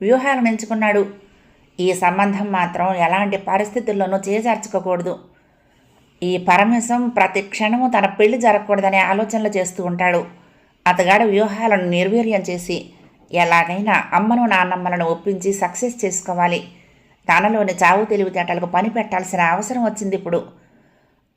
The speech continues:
రాంబాబు మనసులో మెరుపులా ఉన్నట్టుండి ఓ చిన్న ఆశ వచ్చి పడింది. లలనను ఆఫీస్కి వెళ్ళి ఓ అపరిచితుల్లా దూరంగా నిల్చుని కాసేపు తనివి తీరా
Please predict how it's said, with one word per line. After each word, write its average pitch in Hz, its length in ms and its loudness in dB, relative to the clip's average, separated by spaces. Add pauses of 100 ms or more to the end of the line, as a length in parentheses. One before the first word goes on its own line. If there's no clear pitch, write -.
రాంబాబు 175 540 2
మనసులో 165 540 -2
మెరుపులా 180 640 0 (140)
ఉన్నట్టుండి 240 580 0
ఓ 202 140 2
చిన్న 220 400 -2
ఆశ 208 340 0
వచ్చి 214 220 -4
పడింది. 190 540 -4 (720)
లలనను 190 960 2
ఆఫీస్కి 226 540 0
వెళ్ళి 202 280 0
ఓ 220 120 2
అపరిచితుల్లా 180 880 2
దూరంగా 214 520 0
నిల్చుని 180 600 -6
కాసేపు 202 340 -2
తనివి 175 300 0
తీరా 214 380 -2